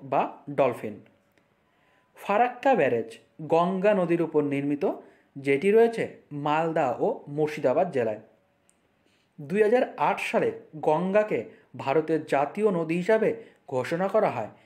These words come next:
এবং সে সময় ভারতের প্রধানমন্ত্রী ছিল মনমোহন সিং।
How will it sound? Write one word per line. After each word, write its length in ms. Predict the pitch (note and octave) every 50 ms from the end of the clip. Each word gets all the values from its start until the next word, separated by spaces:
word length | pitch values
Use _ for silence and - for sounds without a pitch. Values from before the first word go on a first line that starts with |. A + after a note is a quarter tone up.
| _ _ _ _
এবং 220 | - A#2+ A#2+ B2 B2+
সে 220 | - - D3+ D#3
সময় 260 | D#3 F3+ F3+ F#3 F#3
ভারতের 360 | E3+ B2+ B2+ C3+ C3+ - C#3 C3+
প্রধানমন্ত্রী 640 | - - C#3+ C#3 D#3 F3 F#3+ G#3 A3 A3 B3+ B3+
ছিল 280 | B3+ D4+ D4 B3+ D3 A#2 - - - _ _ _ -
মনমোহন 520 | C3 C3+ B2+ B2+ B2 B2 A#2 A2+ G3+ C#4
সিং। 280 | D4+ - - A#2 A2